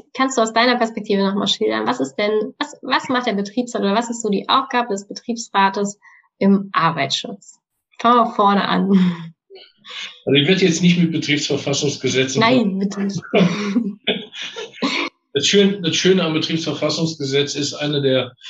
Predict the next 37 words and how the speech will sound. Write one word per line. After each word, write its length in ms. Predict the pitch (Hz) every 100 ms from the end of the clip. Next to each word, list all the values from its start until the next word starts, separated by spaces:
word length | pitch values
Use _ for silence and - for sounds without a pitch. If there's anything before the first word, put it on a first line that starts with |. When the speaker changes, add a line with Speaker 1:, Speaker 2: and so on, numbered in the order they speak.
| - -
Speaker 2:
eine 240 | 143 151
der 140 | 143 139
Punkte, 540 | - 147 165 160 147
wo 140 | 139 143
man 160 | 135
also 320 | 131 127 127
als 180 | 117 120
Betriebsrat 600 | 117 - 156 156 147 -
immer 200 | 139 139
wieder 240 | 139 135 131
behaupten 460 | 117 117 120 131
kann, 400 | 127 131 135 202 - -
hey, 160 | 113 113
zu 180 | 113
neunundneunzig 720 | 110 127 143 135 127 123 - -
Komma 540 | 123 120 117 113 - -
fünf 480 | - 151 151 175 165
oder 240 | 117 110
zu 160 | 107 113
neunundneunzig 540 | 120 120 120 120 -
Komma 160 | 120 120
neun 320 | 135 156 165
Prozent, 520 | 147 - 123 127 127 - - - - - -
ähm, 400 | 120 117 113 113
hast 260 | 120 - 127
du 400 | 120 120 120 -
Mitbestimmung, 840 | 139 143 - 123 - 135 135 131
ist, 260 | 127 127 -
wenn 140 | 120
irgendeiner 460 | 135 151 127 127 127
das 180 | 117 113
Wort 180 | 110 113
Arbeitsschutz 540 | 110 107 - - -
in 80 | 95
den 120 | 98
Mund 280 | 95 92 -
nimmt. 260 | 95 85